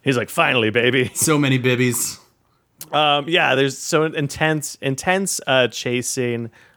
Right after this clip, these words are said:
Speaker 1: Um, uh, we gotta wrap up this chase scene. Um, I think, like, they have, like, Jordache and Starmie have a real, uh, loud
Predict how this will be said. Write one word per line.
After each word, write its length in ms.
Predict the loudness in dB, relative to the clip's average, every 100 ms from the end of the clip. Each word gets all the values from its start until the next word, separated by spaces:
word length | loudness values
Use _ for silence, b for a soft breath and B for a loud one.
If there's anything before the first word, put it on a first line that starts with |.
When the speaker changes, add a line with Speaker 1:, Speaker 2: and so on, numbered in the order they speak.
| b
Speaker 1:
Um, 560 | 2 4 4 4 0 -2
uh, 400 | 0 2 2 2 2
we 60 |
gotta 120 | 2 4
wrap 220 | 2 0
up 80 | -6
this 160 | -6
chase 260 | -4 -4 -4
scene. 280 | -8 -10 -14 b b b
Um, 460 | 2 2 2 -2 -4
I 80 | -2
think, 280 | 0 -2 0
like, 200 | 0 0
they 300 | -2 0 2
have, 460 | 4 2 0 -4 -12
like, 300 | 0 0 0
Jordache 580 | 2 2 4 2 0 -6 -2
and 340 | 0 0 -2
Starmie 440 | -6 -4 -4 -2 0
have 140 | 0
a 60 | 0
real, 480 | 0 0 0 -2 b b b
uh, 320 | -2 0 0 -4
loud 580 | -2 2 4 4 2 0